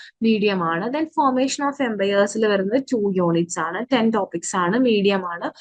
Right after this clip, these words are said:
ഏൻഷ്യന്റ് ഗ്രീക്ക് ടു ആണ്, ഏഹ്, പതിമൂന്ന് ടോപ്പിക്സ് ആണ് വരുന്നത്, ഹൈ ഇമ്പോർട്ടന്റ് ആണ്. Then ഇത് തന്നെ നമ്മള് ബാർ ഡയഗ്രാമിൽ കൊടുത്തിരിക്കുകയാണ്, same as നമ്മള് പൈ ഡയഗ്രാമിൽ കൊടുത്തിരിക്കുകയാണ്. അപ്പൊ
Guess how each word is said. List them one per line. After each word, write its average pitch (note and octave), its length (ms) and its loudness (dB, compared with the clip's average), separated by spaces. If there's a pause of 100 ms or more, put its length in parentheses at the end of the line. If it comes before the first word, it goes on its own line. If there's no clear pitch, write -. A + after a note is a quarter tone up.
(380)
ഏൻഷ്യന്റ് C#4+ 460 4
ഗ്രീക്ക് B3+ 420 0 (120)
ടു B3+ 80 4 (280)
ആണ്, F#3 180 0 (380)
ഏഹ്, G3 260 0 (220)
പതിമൂന്ന് G3+ 400 0 (100)
ടോപ്പിക്സ് G3 440 -4
ആണ് E3+ 200 2
വരുന്നത്, D3+ 360 0 (520)
ഹൈ F#3+ 120 4 (280)
ഇമ്പോർട്ടന്റ് F3+ 520 -2 (100)
ആണ്. F#3 140 -4 (640)
Then F#4+ 140 4 (160)
ഇത് D4+ 120 6 (100)
തന്നെ D4 340 4
നമ്മള് B3+ 240 4 (540)
ബാർ G#3 160 2 (240)
ഡയഗ്രാമിൽ G#3+ 600 0
കൊടുത്തിരിക്കുകയാണ്, F#3 720 -2 (140)
same C4 320 4
as F4 180 -2
നമ്മള് G3+ 240 0 (240)
പൈ F#3+ 100 -2 (140)
ഡയഗ്രാമിൽ F#3+ 440 -2 (100)
കൊടുത്തിരിക്കുകയാണ്. F3 680 -10 (460)
അപ്പൊ C#4+ 120 -2